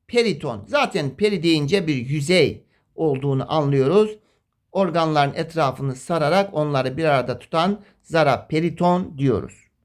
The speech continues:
Midedeki olay nedir? Besinlerin görülmesi, kokusun alınması ve mideye yani yemek gideceği zaman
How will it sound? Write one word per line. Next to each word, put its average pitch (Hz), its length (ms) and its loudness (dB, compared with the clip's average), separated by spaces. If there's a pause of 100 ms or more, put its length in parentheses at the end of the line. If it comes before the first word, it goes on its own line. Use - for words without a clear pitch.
(1160)
Midedeki 240 600 4
olay 208 320 2
nedir? 107 360 -4 (420)
Besinlerin 208 920 2
görülmesi, 170 840 0
kokusun 185 640 -4
alınması 151 1000 2 (440)
ve 160 380 2
mideye 185 760 2 (120)
yani 160 400 2
yemek 139 600 -2
gideceği 175 600 2
zaman 156 640 0